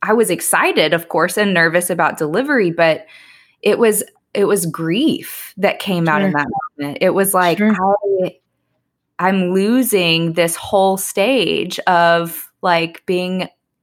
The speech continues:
Speaker 1: a married couple without kids. And
Speaker 2: Yeah.
Speaker 1: so, like, we went out to eat, right? Like, we did
Speaker 2: Yeah.
Speaker 1: something. We went on a date to do, you know, I think that's why people do the baby moon thing. We didn't do
Speaker 2: Sure.
Speaker 1: that,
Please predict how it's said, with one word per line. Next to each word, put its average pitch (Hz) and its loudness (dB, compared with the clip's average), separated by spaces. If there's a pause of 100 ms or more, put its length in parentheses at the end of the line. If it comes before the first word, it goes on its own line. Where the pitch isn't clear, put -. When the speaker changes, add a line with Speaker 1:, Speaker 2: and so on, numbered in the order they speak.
(240)
Speaker 1:
a 202 2
married 196 4
couple 190 0
without 175 0
kids. - -6 (500)
And 196 -2
Speaker 2:
Yeah. 214 4
Speaker 1:
so, 185 4 (220)
like, 190 -2
we 196 -2
went 202 0
out 190 0
to - -12
eat, - -8
right? 175 2
Like, 190 2
we 208 0
did 196 4
Speaker 2:
Yeah. 185 4 (300)
Speaker 1:
something. 202 2
We 196 0
went 320 2
on 311 0 (100)
a 240 -8
date 196 2
to 226 -4
do, 196 0
you 214 0
know, 220 0
I 220 2
think 285 -4
that's 277 0
why 262 2
people 294 -2
do 277 0
the 254 2
baby 233 2
moon 175 -4
thing. 160 -2
We 180 0
didn't 233 0
do 202 -6
Speaker 2:
Sure. 220 2
Speaker 1:
that, - 2